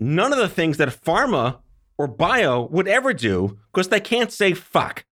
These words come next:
On top of the fact that these are all the things that other media companies have no interest in 'cause no one sees the consumer health universe as commoditizable, monetizable,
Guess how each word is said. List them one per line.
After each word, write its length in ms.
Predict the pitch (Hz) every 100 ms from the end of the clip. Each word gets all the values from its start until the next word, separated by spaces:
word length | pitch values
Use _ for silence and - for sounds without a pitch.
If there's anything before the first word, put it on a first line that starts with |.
| _ _ -
On 160 | 165
top 280 | 165 240 277
of 80 | 233
the 80 | 156
fact 340 | - 139 131
that 200 | 147 135
these 220 | 160 180
are 100 | 190
all 260 | - 185 214
the 120 | 220
things 480 | 214 175 156 160 151
that 200 | 151 -
other 260 | 190 190 185
media 340 | 175 202 208
companies 540 | 185 156 135 139 139 131
have 200 | 147 151
no 200 | 147 147
interest 420 | 220 247 240 -
in 380 | 127 107 104 104 _ _ _
'cause 200 | 170 -
no 180 | 151 180
one 280 | 214 233 214
sees 640 | - - 175 165 156 151 - _ _ _ _
the 100 | 147
consumer 640 | 147 143 - - 202 196
health 560 | 156 - 160 156 151 - - _
universe 800 | 101 160 233 143 117 110 101 - _ _ _ _ -
as 260 | 139 139 -
commoditizable, 1200 | - 143 143 147 - 175 190 175 185 185 185 - _ _ -
monetizable, 1040 | 117 151 190 202 175 156 151 147 143 139